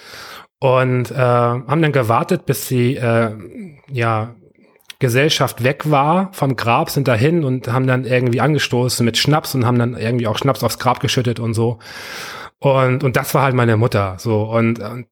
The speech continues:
das war dann auch ein sehr versöhnliches Ende. Und genauso gehe ich auch mit ihr um. Ähm, genauso bin ich auch mit ihr umgegangen, als, ähm, als sie letztlich tot war und als ich mich von ihr verabschiedet habe.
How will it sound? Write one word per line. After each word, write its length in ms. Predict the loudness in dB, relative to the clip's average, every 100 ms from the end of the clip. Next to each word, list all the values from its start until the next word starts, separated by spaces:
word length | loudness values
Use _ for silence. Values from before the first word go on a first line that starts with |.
| _
das 220 | -4 0
war 80 | 2
dann 120 | 2 0
auch 160 | 0
ein 80 | 0
sehr 180 | 2 0
versöhnliches 760 | -2 -2 0 2 2 2 0 -2
Ende. 400 | -2 0 -2 -2
Und 160 | -8 -10 -20 -20 -16 -2
genauso 340 | 2 2 2
gehe 140 | 0
ich 120 | 0 2
auch 80 |
mit 180 | 0 0
ihr 100 | 0
um. 400 | 0 0 0 -4 _ _ -4
Ähm, 540 | -2 0 0 -4 -6 -14 _ _ _ _
genauso 340 | 0 2 2 2
bin 140 | 2
ich 140 | 2
auch 60 | 2
mit 120 | 2
ihr 140 | 0 2
umgegangen, 720 | 2 2 2 0 0 -2 -6 -10 -20 -20 -20 -6
als, 500 | 0 2 2 0 -2
ähm, 380 | 0 0 -2 -2
als 140 | -2
sie 60 | 2
letztlich 440 | 0 0 -2 -4
tot 320 | -2 0 2 2
war 160 | 2
und 80 | 2
als 160 | 0 -2
ich 120 | -2
mich 220 | -2 -2
von 140 | -4 0
ihr 240 | 2 2
verabschiedet 480 | 0 -4 -2 -2 0
habe. 480 | -4 -4 -4 -6